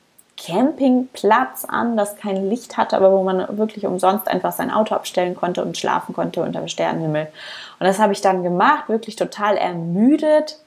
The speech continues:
ähm, hab mein Auto abgestellt, hab mich da hingelegt, ähm, und hab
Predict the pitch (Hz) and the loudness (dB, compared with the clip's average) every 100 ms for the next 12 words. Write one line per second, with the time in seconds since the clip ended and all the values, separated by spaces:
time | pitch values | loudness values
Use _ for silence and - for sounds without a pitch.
0 | _ _ _ _ - - 190 190 185 185 | _ _ _ _ -14 0 2 2 -2 -4
1 | - 185 170 - 285 285 233 214 - 214 | -2 -2 0 4 4 4 2 -2 2 4
2 | 208 208 - 180 170 196 294 247 226 214 | 4 2 -8 -6 -4 -2 0 2 2 2
3 | 208 - - - - - 196 190 180 175 | 0 -6 -18 -18 -20 -10 0 2 2 0
4 | 156 160 - _ _ _ _ _ - - | -2 -6 -14 _ _ _ _ _ -18 -18
5 | - 180 170 165 - - - - | 4 4 6 0 -6 -12 -8 -8